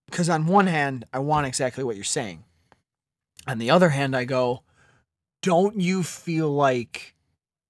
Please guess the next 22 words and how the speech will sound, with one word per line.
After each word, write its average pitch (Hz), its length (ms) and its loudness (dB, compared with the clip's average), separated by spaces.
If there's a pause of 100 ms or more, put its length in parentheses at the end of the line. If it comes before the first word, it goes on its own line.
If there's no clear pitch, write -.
with 143 420 0 (340)
the, 131 480 0
with 160 260 0
the 170 100 4
potential 175 720 -2
of 151 80 -2
how 147 180 2 (220)
big 131 280 -4
you 143 100 0
could 131 160 -10
go 131 180 0
with 127 100 -2
Secret 123 280 -4
Wars, 120 440 -4 (500)
don't 170 360 0
you 185 100 2
think 180 360 -2
you 156 140 -4
then 131 600 -2 (180)
undercut 131 720 -2 (320)
all 131 280 6
the 117 180 -4